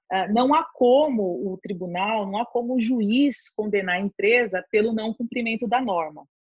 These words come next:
Aqui nós reconhecemos quando tudo isso é feito, quando também a empresa, por meio de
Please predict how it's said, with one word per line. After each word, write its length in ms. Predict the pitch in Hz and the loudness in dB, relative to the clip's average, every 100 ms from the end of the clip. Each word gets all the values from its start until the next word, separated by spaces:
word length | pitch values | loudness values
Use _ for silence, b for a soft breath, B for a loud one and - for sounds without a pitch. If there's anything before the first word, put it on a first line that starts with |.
| _ | _
Aqui 360 | - 214 285 311 | -6 -4 -2 0
nós 320 | 254 262 285 | 4 4 2
reconhecemos 1080 | 247 247 285 294 285 - 220 214 180 147 147 - _ | -4 -2 0 0 -4 2 4 4 0 -8 -14 -20 _
quando 300 | - 185 175 | -2 0 0
tudo 360 | 185 277 320 285 | -6 -2 -2 0
isso 520 | 202 233 240 - 175 | 0 0 -2 -6 0
é 100 | 175 175 - | 0 -2 -4
feito, 560 | 165 156 190 269 285 | -2 -2 -6 -6 -6
quando 260 | - 254 254 | 4 4 4
também 580 | 254 214 202 254 269 208 - | -2 -2 0 0 0 -2 -2
a 120 | 208 | -2
empresa, 1040 | 214 208 214 208 196 185 170 - 180 175 - - | -2 -2 2 4 4 2 -2 -6 -2 -2 -4 -2
por 140 | 269 | 0
meio 600 | 277 226 226 208 190 175 | 2 4 8 8 6 0
de 160 | 160 | -2